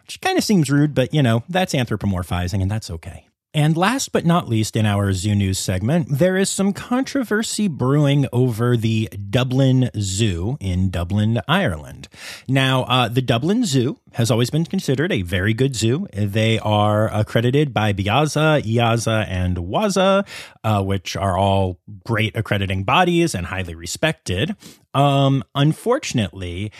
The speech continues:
a gorilla named Harry passed away at the zoo, um,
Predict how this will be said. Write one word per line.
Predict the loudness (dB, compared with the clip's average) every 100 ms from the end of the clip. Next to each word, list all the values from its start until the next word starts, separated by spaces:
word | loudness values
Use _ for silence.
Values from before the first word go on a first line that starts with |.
| -20 _
a | 0 2 2 0
gorilla | 0 0 2 2 2
named | 4 4 2 0
Harry | -2 -2 0 0 -2 -8 -8
passed | -2 0 0 -2
away | -2 0 0 0 -2 -4
at | -6 -6
the | -8 -4 -4
zoo, | 0 2 2 2 0 -2
um, | -2 0 0 -2 -4